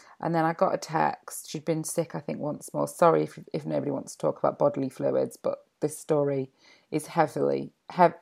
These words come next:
heavy on the bodily fluids. Um, so I, I went home on the Thursday night. Friday night she couldn't go to nursery. Um, Saturday she was, she was on and off,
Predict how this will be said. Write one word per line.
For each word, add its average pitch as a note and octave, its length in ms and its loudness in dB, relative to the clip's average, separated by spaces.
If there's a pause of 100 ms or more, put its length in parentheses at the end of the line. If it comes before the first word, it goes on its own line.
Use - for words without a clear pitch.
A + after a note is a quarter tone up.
heavy D3+ 340 4
on - 140 -2
the - 60 -2
bodily C#3+ 280 2
fluids. - 520 -2 (960)
Um, E3+ 280 2
so F#3 160 4
I, F#3+ 200 8
I G3 100 8
went G#3+ 180 6
home F3 220 2
on D#3 100 0
the D#3 80 -4
Thursday D#3 380 0
night. C#3 380 -2 (380)
Friday G3+ 460 6
night F#3+ 220 2
she - 100 -10
couldn't F3 240 0
go D#3 160 2
to D#3 180 -4
nursery. C#3+ 760 0 (400)
Um, C#3+ 440 2
Saturday F3+ 560 6
she F#3+ 200 0
was, F3+ 400 2
she - 140 -2
was D#3+ 140 2
on D#3 160 4
and D3 80 2
off, C#3+ 500 -2